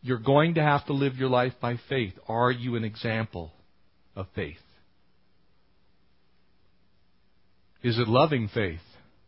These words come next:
Or is it, "Well,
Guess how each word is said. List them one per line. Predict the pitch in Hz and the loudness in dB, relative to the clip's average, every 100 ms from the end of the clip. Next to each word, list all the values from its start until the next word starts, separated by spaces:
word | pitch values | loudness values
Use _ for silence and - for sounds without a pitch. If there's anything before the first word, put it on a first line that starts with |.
| _ _ _ _ _ - _ | _ _ _ _ _ -20 _
Or | 139 139 | 4 6
is | 143 123 | 6 4
it, | 127 - - _ - - - - _ _ _ - | 0 -2 -20 _ -20 -20 -20 -20 _ _ _ 4
"Well, | 165 170 | 8 10